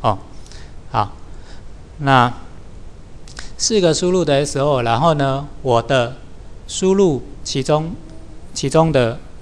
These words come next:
一，一部分哈，就是这四条是O P、O P、O P、O P，也就是这四条O P啊，这四条O P、O P、O P。OK，好，那另外呢是B O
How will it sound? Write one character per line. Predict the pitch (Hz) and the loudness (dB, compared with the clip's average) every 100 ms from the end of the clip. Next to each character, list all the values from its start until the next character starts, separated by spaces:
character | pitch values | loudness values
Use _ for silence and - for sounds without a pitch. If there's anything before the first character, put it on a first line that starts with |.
| - | -6
一， | 143 - - - | -6 -6 -12 -12
一 | - | -6
部 | 143 170 147 | 0 2 4
分 | 160 123 | 4 2
哈， | 113 110 | 2 0
就 | 139 | 0
是 | - 131 | -2 0
这 | 151 | 0
四 | 127 - 131 | 0 0 4
条 | 117 95 101 | 4 4 0
是 | - 135 | -4 0
O | 131 | 2
P、 | 123 131 | 2 2
O | 120 | 2
P、 | 120 127 | 2 0
O | 120 113 | 0 -2
P、 | 117 | -4
O | 113 | -4
P， | 110 107 - - - - | -4 -6 -6 -14 -14 -4
也 | 113 | 2
就 | 139 | 2
是 | 123 135 | 2 0
这 | 135 | 0
四 | - 123 | 0 0
条 | 104 98 | 2 2
O | 104 | 2
P | 113 104 - - - - - - | -2 -8 -12 -14 -14 -14 -8 -4
啊， | 101 | 0
这 | 143 | 0
四 | 120 | 0
条 | 117 104 | 0 2
O | 143 | 2
P、 | 139 147 143 | 2 2 4
O | 139 | 4
P、 | 147 135 139 | 2 -4 0
O | 131 127 131 127 131 120 | 0 0 -4 -4 -4 -4
P。 | 131 120 - - - - - | -2 -4 -4 -14 -16 -8 -4
OK， | 120 113 - - - - | 0 -2 -2 -12 -16 -8
好， | 113 - - - - - - - | -8 -8 -12 -14 -14 -14 -12 -10
那 | 175 170 143 131 - - - - - - - 294 | 0 4 4 0 -8 -12 -14 -16 -14 -16 -14 -6
另 | 220 208 | -2 2
外 | 208 180 | 4 4
呢 | 151 | 2
是 | 147 147 - - | -2 -6 -6 -4
B | - 170 170 180 | 0 0 -2 -6
O | - 151 151 | 2 4 4